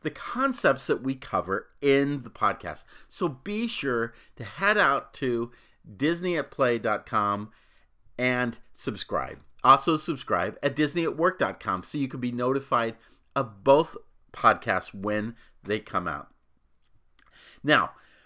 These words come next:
moving forward, we want to give you some examples of what we mean by this concept of transition from one land to another or from one area of the park to another.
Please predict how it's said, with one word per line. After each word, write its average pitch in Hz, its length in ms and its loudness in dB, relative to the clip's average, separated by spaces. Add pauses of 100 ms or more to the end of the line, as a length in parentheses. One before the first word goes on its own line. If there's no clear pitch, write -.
(160)
moving 190 460 0
forward, 139 760 -2 (400)
we 180 120 -2
want 339 220 0
to 359 80 -14
give 185 220 -2
you 175 160 -4
some 160 320 -4 (100)
examples 113 1000 -4
of 123 280 -8
what 269 240 -2
we 339 120 -4
mean 143 480 0
by 110 500 2
this 120 340 -6 (200)
concept 180 640 -2
of 117 220 -2 (400)
transition 127 920 -2
from 113 440 -2
one 135 400 -2
land 123 560 -2
to - 180 -12
another 120 560 2
or 90 100 -2
from 101 320 -10
one 131 360 -2 (560)
area 151 380 4
of 127 200 -2
the 117 80 -4
park 139 400 0
to 120 380 -4
another. 90 520 -6